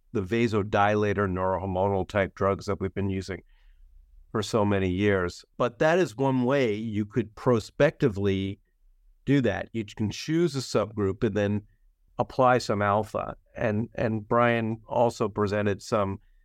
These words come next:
suggestions for how you might do that, either by being really smart and knowing which subgroup you want to choose, or by doing it more agnostically and, uh, ascribing some alpha to some heterogeneity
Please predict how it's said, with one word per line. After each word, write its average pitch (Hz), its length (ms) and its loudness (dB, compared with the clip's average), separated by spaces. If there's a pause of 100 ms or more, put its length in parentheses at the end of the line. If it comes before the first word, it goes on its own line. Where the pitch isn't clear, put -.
(180)
suggestions 110 800 -2
for 101 160 -4
how 117 300 -2
you 120 180 0
might 104 320 -2
do 104 200 -2
that, 101 320 -2 (340)
either 107 480 0 (220)
by 110 220 2
being 104 360 -2
really 117 260 0
smart 110 460 0
and 101 200 -4
knowing 117 340 2
which 101 160 2
subgroup 98 520 -2
you 95 100 -2
want 92 180 2
to 87 60 -2
choose, 95 500 -2 (480)
or 123 220 4
by 110 240 2
doing 104 340 2
it 95 120 -2
more 98 220 0
agnostically 95 1080 -2 (360)
and, 98 440 -4 (140)
uh, 107 240 -2
ascribing 110 560 2
some 113 240 0
alpha 104 340 0
to - 200 -6
some 143 400 0
heterogeneity 101 1040 0